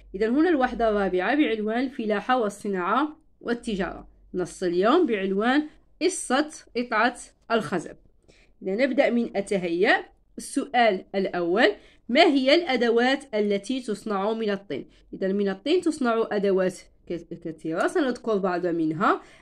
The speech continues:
أواني فخارية، مزهريات، أكواب، هناك أيضًا موعد، هناك أيضًا،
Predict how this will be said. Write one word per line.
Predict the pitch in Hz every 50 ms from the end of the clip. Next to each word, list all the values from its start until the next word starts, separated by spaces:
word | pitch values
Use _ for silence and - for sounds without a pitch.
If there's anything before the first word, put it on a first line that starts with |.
| _ _ -
أواني | 277 294 294 294 285 277 269 254 247
فخارية، | 240 240 - - - - 190 185 175 165 165 170 180 214 262 294 311
مزهريات، | 285 294 330 294 240 247 247 240 220 208 190 185 180 196 208 226 269 269 - -
أكواب، | - 285 302 - - 214 196 185 185 202 220 233 233 - -
هناك | 269 254 247 247 240 233 - - -
أيضًا | 220 226 196 220
موعد، | 214 214 208 190 175 165 160 - 214 247 240 247
هناك | 214 233 226 233 233 233 -
أيضًا، | 240 - - 220 226 233 214 220 214 214 214 214